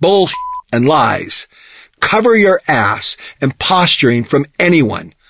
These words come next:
Walk immediately the second someone pulls this. On second thought, run and never look back. Seven, create a clear mental vision of who you want to be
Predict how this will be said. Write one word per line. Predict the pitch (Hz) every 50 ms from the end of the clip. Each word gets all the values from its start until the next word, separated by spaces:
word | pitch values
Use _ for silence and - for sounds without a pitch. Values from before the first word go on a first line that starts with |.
| - - - - _ _ -
Walk | 113 123 143 180 180 185 185 - - -
immediately | 160 147 147 143 151 165 185 220 226 196 185 165 - - 127 123
the | 123 127
second | 123 - - 165 156 151 170 143
someone | 131 - 160 139 131 127 123
pulls | 120 - 135 123 117 113 -
this. | - - - - - - _ - - - - -
On | 175 196 208
second | - - 277 262 240 240 196 170
thought, | - 151 147 147 147 - _ _ - - _ _ -
run | 120 127 151 196 220 202 160 147
and | 160 - 156 143 147 151 165 180
never | 202 190 160 143 151 147
look | 143 143 139 -
back. | - 135 113 98 - - - - - - _ _ _ _ - - - - - _
Seven, | - - - - 165 156 135 117 92 80 78 _ _ _ _ - - - - _
create | - - - 135 143 151 151
a | 147 139
clear | - - - - - 202 214 208 208 208 208
mental | 185 160 160 175 185 180 175 185 180 160
vision | 151 170 175 170 151 165 160 147
of | 147 -
who | - - 180 190 196 202
you | 190 190 190
want | 180 165 175 175 175 175 170
to | - 156
be | 139 147 165 160 143 120 107